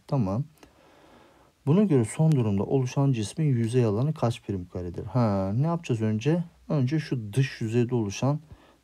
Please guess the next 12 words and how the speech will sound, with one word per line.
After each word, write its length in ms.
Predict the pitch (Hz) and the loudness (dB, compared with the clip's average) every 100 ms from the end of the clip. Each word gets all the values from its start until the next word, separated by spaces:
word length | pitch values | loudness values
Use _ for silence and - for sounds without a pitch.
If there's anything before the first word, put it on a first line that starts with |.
| - | -4
ne 60 | 139 | -2
yapalım? 400 | 101 - 131 127 | -2 0 0 0
Bir 60 | |
alanların 500 | - 120 110 101 104 | 0 2 2 2 0
hepsini 380 | 139 104 147 139 | -2 -2 0 0
bulalım. 320 | 101 92 90 - _ _ - - - - - | 2 0 0 -6 _ _ -20 -20 -20 -20 -20
Sonra 500 | - - 170 165 151 156 - | -20 -2 2 4 4 2 -2
iç 280 | 139 - | -4 -4
yüzeyde 360 | 123 117 117 117 | -2 2 4 4
olan 360 | 110 104 95 95 _ _ _ | 4 4 2 -2 _ _ _
alanları 520 | 101 104 101 95 95 95 | -2 0 0 0 -2 -2
bulalım. 440 | 135 147 143 | 0 2 2